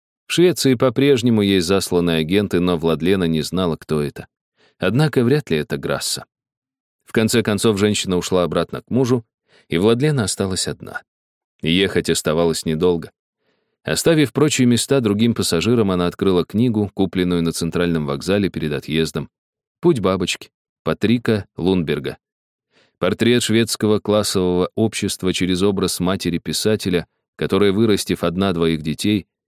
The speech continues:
преждевременно ушла из жизни. Текст глубоко затронул Владлену. Да,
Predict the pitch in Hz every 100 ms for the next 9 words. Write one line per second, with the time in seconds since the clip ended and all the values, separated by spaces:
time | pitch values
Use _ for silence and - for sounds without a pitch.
0 | _ - 78 87 104 123 139 127 127 -
1 | 104 - 98 90 78 80 78 - _ _
2 | _ _ _ _ - 196 92 82 98 87
3 | 82 - 85 82 87 90 82 73 73 73
4 | 78 82 69 - _ _ _ _ _ -
5 | 87 104